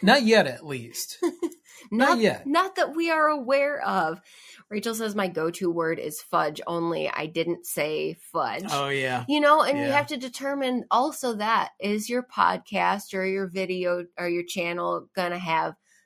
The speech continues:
Speaker 2: the F word?
Speaker 1: Yep.
Speaker 2: Um, fudge or
Speaker 1: <laughs>
Speaker 2: other words of that nature. Certainly there are plenty of
Speaker 1: Words that rhyme with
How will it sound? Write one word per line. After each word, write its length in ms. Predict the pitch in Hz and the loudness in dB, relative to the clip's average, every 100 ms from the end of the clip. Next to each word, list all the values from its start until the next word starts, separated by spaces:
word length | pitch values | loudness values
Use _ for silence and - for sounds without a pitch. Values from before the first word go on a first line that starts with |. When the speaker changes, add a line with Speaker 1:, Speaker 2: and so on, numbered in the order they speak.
| - | 2
Speaker 2:
the 220 | 196 - | 4 4
F 180 | 147 - - | 2 -2 -4
word? 480 | 175 147 131 151 - _ _ | -2 -2 -2 -4 -10 _ _
Speaker 1:
Yep. 220 | 165 240 - _ | -6 -6 -10 _
Speaker 2:
Um, 280 | 202 165 - | -4 -4 -4
fudge 640 | - 208 165 165 165 - - _ _ _ _ - - | -4 0 2 0 -6 -16 -18 _ _ _ _ -12 0
or 540 | 196 185 180 175 175 185 339 320 | 6 6 4 0 0 -2 -2 -4
Speaker 1:
<laughs> 200 | - - | -4 2
Speaker 2:
other 340 | 214 208 196 | 4 4 4
words 320 | 185 180 190 | 4 2 0
of 60 | 196 | 0
that 220 | 190 - | 0 0
nature. 560 | 175 180 185 233 311 339 | -4 -6 -6 -6 -4 -6
Certainly 560 | - 220 226 196 180 | -4 -4 -2 -2 -2
there 180 | 180 151 | -2 0
are 160 | 170 170 | 0 -2
plenty 560 | - 190 190 226 190 | -2 0 2 2 0
of 160 | 170 165 | 0 0
Speaker 1:
Words 240 | 165 147 - | 0 -2 -4
that 200 | 151 131 | -6 -4
rhyme 300 | 139 147 151 | -4 -4 -6
with 200 | 135 | -8